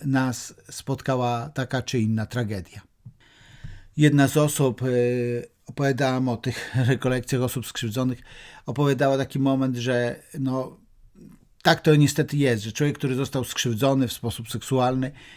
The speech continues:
e, często ma w sobie poczucie winy. E, nosi w sobie oczywiście niezawinione poczucie winy. I ta dziewczyna mówi, że po, po jakimś czasie przełamała się i kiedyś poszła na taką modlitwę, gdzie było kilka osób, które jej nie znały i powiedziały:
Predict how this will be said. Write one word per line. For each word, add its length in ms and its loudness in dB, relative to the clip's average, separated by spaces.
e, 340 -4
często 420 2
ma 160 2
w 80 -6
sobie 280 0
poczucie 420 -6
winy. 280 -8
E, 320 -2
nosi 320 4
w 40 -6
sobie 260 2
oczywiście 400 0
niezawinione 800 4
poczucie 440 -4
winy. 260 -8
I 560 0
ta 120 2
dziewczyna 300 0
mówi, 160 2
że 100 -2
po, 160 -4
po 180 -6
jakimś 340 0
czasie 300 -2
przełamała 600 0
się 160 -2
i 60 -4
kiedyś 320 -2
poszła 300 0
na 80 4
taką 240 0
modlitwę, 520 0
gdzie 140 -4
było 160 0
kilka 340 0
osób, 320 -2
które 220 -2
jej 100 2
nie 100 0
znały 320 0
i 60 -2
powiedziały: 480 -4